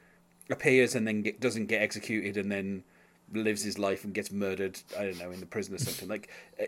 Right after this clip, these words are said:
it's, they, it's just a character that doesn't appear, basically. Um, and then also there's, uh, there's kind of the concept of the floaters, uh, which, you know, ha-, means that, like, within the book, the Green Mile, eh, they have, like, the,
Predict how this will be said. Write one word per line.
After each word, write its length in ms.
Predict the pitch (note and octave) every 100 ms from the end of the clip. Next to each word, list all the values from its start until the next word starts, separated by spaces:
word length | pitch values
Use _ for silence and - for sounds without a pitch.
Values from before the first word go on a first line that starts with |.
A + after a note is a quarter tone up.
| -
it's, 240 | C#3 -
they, 240 | C#3+ C#3 C3
it's 260 | C#3 C#3+ C3+
just 120 | D#3+
a 60 | C#3
character 380 | E3+ D3 C3+
that 120 | B2 A2
doesn't 240 | B2 A2+
appear, 320 | G#2 B2+ G#2+
basically. 540 | F#2+ G2+ G2+ G2 F#2+ F#2 - - - _
Um, 320 | G2 F#2+ G2 -
and 180 | B2+ D3+
then 120 | D#3+ D#3+
also 240 | D#3 D3+
there's, 180 | C#3 C3
uh, 200 | C3+ C3+
there's 160 | C#3+ -
kind 220 | F3+ F3+
of 40 |
the 80 | D3+
concept 440 | - D#3+ D3+ D3+
of 80 | C3
the 40 | A#2
floaters, 540 | - C3+ C#3 D#3+ - -
uh, 160 | A2+ G2
which, 320 | B2+ - -
you 100 | C#3
know, 160 | B2 G#2
ha-, 280 | A#2 A2+ -
means 280 | A#2 A#2 G#2
that, 140 | G#2
like, 320 | A2 G#2+ - - -
within 260 | A#2+ C3 D#3+
the 80 | B2+
book, 220 | A#2+ -
the 60 |
Green 240 | B2 C3 B2
Mile, 380 | A#2 A2+ G#2+ - - - A#2
eh, 80 | -
they 100 | E3+
have, 220 | F3+ A3
like, 140 | F3+
the, 120 | C#3+